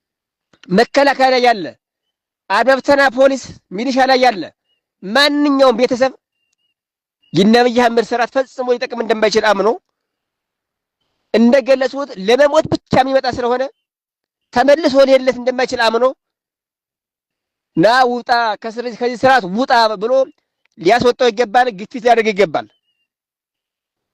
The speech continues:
ይህን የምንለው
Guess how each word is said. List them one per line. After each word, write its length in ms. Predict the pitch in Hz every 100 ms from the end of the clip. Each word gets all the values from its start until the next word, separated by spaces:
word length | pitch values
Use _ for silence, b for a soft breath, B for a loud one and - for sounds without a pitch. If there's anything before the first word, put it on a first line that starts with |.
| _ _ _ _ _ _ _ _ _ _ _ _ _ _ _ _ _ _ _ _ _ _ -
ይህን 260 | 185 269
የምንለው 340 | 277 269 277